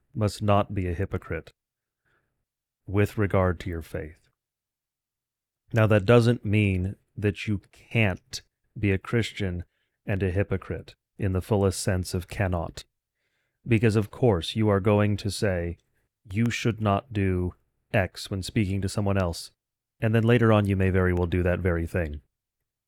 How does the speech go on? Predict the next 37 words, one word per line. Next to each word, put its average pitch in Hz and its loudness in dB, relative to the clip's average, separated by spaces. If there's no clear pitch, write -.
Does 110 0
that 107 2
make 110 0
you 113 2
a 98 0
hypocrite 113 0
to 110 -2
some 104 -4
degree? 104 0
Of 95 -2
course. 71 -10
Does 110 4
it 104 2
make 104 2
you 107 0
wrong 95 2
for 107 -2
saying 98 0
you 95 -2
should 92 -6
not 95 -2
do 104 0
X? 101 -2
No. 85 0
So 110 2
long 98 4
as 92 -2
you 101 0
are 95 2
repeating 104 0
a 98 0
truth 113 0
about 95 0
the - -4
Christian 90 -6
faith. 73 -8
If 101 2